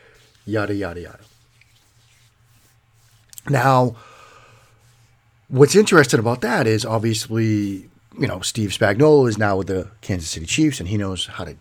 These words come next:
do that, and he's done it before. Um, but you might not have the same success because of the abilities of these guys on the inside. So is there a plan B to stopping Tom Brady this year, to stopping Tom Brady at this point in his career?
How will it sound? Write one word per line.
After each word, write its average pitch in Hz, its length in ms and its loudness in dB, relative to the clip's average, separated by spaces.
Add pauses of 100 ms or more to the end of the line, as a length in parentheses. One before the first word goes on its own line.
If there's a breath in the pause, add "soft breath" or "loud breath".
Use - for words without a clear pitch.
do 147 220 2
that, 127 260 2
and 90 140 -14
he's 87 160 -16
done 90 160 -10
it - 160 -16
before. 143 720 0 (460 loud breath)
Um, 101 340 -4
but 135 180 -4
you 143 80 -2
might 147 220 0
not 143 180 -4
have 143 260 -2
the 135 60 -4
same 120 300 -6
success 113 320 -6
because 107 340 -8
of 101 60 -10
the 104 80 -4
abilities 101 460 -4
of - 40 -20
these 98 140 -10
guys 92 300 -8
on 101 40 -8
the 131 140 -4
inside. 143 320 -10
So 147 140 0
is 151 180 0
there 170 160 0
a 139 140 0
plan 131 480 -4
B 113 540 -6 (580 soft breath)
to 147 140 -2
stopping 107 420 -2
Tom 110 200 -4
Brady 113 220 0
this 82 220 -14
year, - 160 -20 (320)
to 107 100 -14
stopping 110 380 -4
Tom 101 200 -4
Brady 101 220 0
at 95 80 -6
this 95 140 -8
point 90 220 -8
in 82 60 -10
his 78 140 -12
career? 78 320 -12